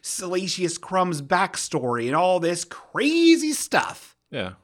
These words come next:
Speaker 1: And so y-, you, you, you give us that and then you just give us these movies where that's fine if you're not supposed to think. Guess what? I'm not thinking about Jumanji any more than I,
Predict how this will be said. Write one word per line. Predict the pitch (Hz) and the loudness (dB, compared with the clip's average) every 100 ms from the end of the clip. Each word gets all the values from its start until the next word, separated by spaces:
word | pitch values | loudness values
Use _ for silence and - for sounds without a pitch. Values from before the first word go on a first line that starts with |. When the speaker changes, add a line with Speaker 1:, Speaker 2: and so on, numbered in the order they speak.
| _ _ _ _ | _ _ _ _
Speaker 1:
And | 214 208 196 | 2 2 -2
so | - - 220 196 | -8 -2 -2 -2
y-, | 190 | -4
you, | 196 196 151 208 214 | -14 -18 -10 -6 -6
you, | 196 190 190 175 170 - _ - | -6 -6 -4 -4 -6 -14 _ -12
you | 180 | -8
give | 165 262 | -4 -4
us | 262 | -2
that | 247 196 | -2 -2
and | 190 | -4
then | |
you | 190 180 | -4 -6
just | 180 | -8
give | 165 196 | -6 -6
us | 180 | -4
these | 170 165 | -6 -2
movies | 240 170 160 160 | -2 -2 -4 -4
where | 160 147 135 _ _ _ 226 | 0 0 -2 _ _ _ -4
that's | 240 - | -4 2
fine | 254 311 | 2 4
if | 175 | 2
you're | |
not | 147 - | 0 0
supposed | - 220 - | 0 0 0
to | 143 | -6
think. | 135 147 - - - | -6 -6 -12 -20 -4
Guess | 269 254 294 | 0 2 6
what? | 262 - | 4 4
I'm | 240 | 0
not | 233 - | 0 -2
thinking | 220 214 | -2 2
about | 202 170 | 4 4
Jumanji | 143 147 185 254 147 147 | 2 4 4 4 2 2
any | 165 | 2
more | 165 175 | 0 -2
than | 170 | -2
I, | 165 | -2